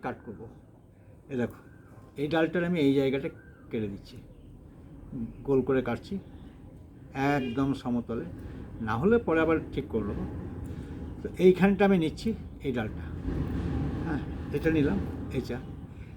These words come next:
আমার গ্রাফটিং করতে সুবিধা হবে, কারণ আমাকে just মানে স-, এর স-, মোটামুটিভাবে স-, একই স-, সমমাপের হতে হবে। তাই আমি কিন্তু দেখে নেব চোখ কটা রয়েছে। অনেকগুলো চোখ আছে, প্রায় চারটে চোখ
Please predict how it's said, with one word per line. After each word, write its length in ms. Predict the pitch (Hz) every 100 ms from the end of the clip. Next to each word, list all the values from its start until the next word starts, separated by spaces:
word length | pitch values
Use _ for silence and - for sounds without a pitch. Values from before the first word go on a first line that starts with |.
| - -
আমার 140 | 147 143
গ্রাফটিং 300 | 160 160 185
করতে 280 | 180 180 190
সুবিধা 300 | 196 190 170 180
হবে, 120 | 226 - -
কারণ 140 | 147 151
আমাকে 160 | 160 151
just 220 | 175 - - - - - - - - - -
মানে 160 | 139 139
স-, 200 | - - -
এর 120 | 143 139 -
স-, 80 | -
মোটামুটিভাবে 600 | 147 175 180 175 180 180
স-, 180 | 170 - - - - - -
একই 360 | 170 - 196
স-, 160 | - - - - - - - - -
সমমাপের 560 | 170 175 165 - 190 160
হতে 160 | -
হবে। 200 | 160 - - - - - - - - - - -
তাই 160 | 156 175 185 - -
আমি 160 | 147 170
কিন্তু 260 | 170 - 220 - - - -
দেখে 240 | 156 220
নেব 160 | 226 180 226 - - -
চোখ 140 | 196 208 -
কটা 240 | 143 120
রয়েছে। 320 | 107 110 - - - - - - - - - 160
অনেকগুলো 440 | 185 220 180 214
চোখ 220 | 196 180 170
আছে, 180 | 170 220 196
প্রায় 160 | 160
চারটে 320 | 160 147 - 147
চোখ 200 | 143